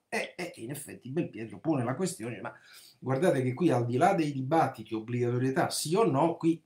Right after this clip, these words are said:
il vaccino non è disponibile <laughs> e non lo sarà per molti mesi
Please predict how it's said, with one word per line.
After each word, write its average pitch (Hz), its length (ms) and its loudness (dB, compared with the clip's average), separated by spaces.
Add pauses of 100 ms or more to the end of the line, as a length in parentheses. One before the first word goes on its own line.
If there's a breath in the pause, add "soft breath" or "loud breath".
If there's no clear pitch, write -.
(260)
il 117 160 -4
vaccino 139 580 2
non 120 160 -2
è 131 100 2
disponibile 131 800 2
<laughs> - 160 -4
e 170 80 0
non 139 260 0
lo 131 100 2
sarà 120 280 0
per 113 200 -6
molti 117 360 -6
mesi 117 440 -2